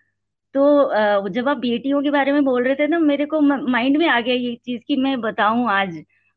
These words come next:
मुझे मौका मिला है। वैसे तो मैं बोलती हूँ कहीं कहीं, जैसे ऐसे फ्रेंड्स में बोलती हूँ कि ऐसी जब ये टॉपिक शुरू होता है, कुछ ऐसी बातें होती है गॉसिप जैसा, तो वहाँ पे मैं बोलती हूँ। तो मुझे ये,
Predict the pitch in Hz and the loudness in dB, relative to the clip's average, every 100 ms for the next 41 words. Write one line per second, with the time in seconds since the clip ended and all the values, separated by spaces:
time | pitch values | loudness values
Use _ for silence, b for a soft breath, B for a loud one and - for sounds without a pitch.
0 | _ 208 214 214 202 190 226 220 208 208 | _ -8 -6 -4 -4 -2 -2 -2 -2 0
1 | 240 240 262 247 247 254 233 240 240 240 | 0 0 -2 -4 -2 -2 0 0 0 0
2 | 285 285 240 240 233 202 233 226 226 b | -2 0 -4 -4 -6 -6 -6 -6 -6 b
3 | b b b - 196 214 214 196 214 220 | b b b -10 -8 -10 -6 -6 -4 -4
4 | 226 208 185 208 220 220 220 196 226 208 | -4 -2 -2 -2 -6 -2 -2 -2 -4 -8
5 | 185 196 220 220 175 202 190 - - - | -6 -4 -4 -4 -6 -4 -8 -12 -20 -6
6 | 190 208 170 185 190 196 202 - - 165 | -2 -2 2 2 2 0 -8 -6 -6 -4
7 | 202 170 160 - 151 - 185 175 165 185 | -4 -2 -2 -2 -4 -2 0 0 -2 -4
8 | 165 - 165 170 165 190 180 b b b | -8 -4 -4 -2 -2 -2 -2 b b b
9 | - 180 196 202 190 147 131 156 190 196 | 0 0 2 0 0 0 -2 -6 -4 -2
10 | 202 214 196 220 214 180 | -2 -2 2 4 4 0